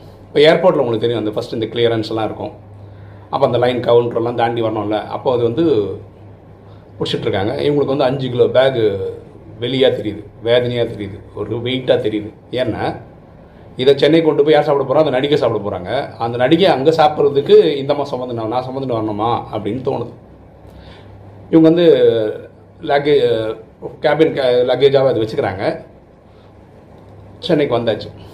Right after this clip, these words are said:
சென்னைக்கு வந்தோம்னா உங்களுக்கு அந்த இமிகிரேஷன்லாம் இருக்கும் இல்லையா, அந்த இது இருக்கும், அந்த லக்கேஜுக்காக வெயிட் பண்ணியிருக்கணும்.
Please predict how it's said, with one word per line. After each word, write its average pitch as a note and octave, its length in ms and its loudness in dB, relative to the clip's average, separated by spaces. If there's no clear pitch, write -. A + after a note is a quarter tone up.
சென்னைக்கு E3 400 4
வந்தோம்னா D3 280 2
உங்களுக்கு B2+ 200 -2
அந்த A#2 140 -2
இமிகிரேஷன்லாம் B2 680 -2
இருக்கும் G#2+ 200 -4
இல்லையா, F#2+ 380 -8
அந்த A2 220 -2
இது G#2+ 80 0
இருக்கும், G#2 320 -4
அந்த A#2 180 2
லக்கேஜுக்காக C3+ 540 2
வெயிட் A#2+ 260 -2
பண்ணியிருக்கணும். G#2+ 540 -6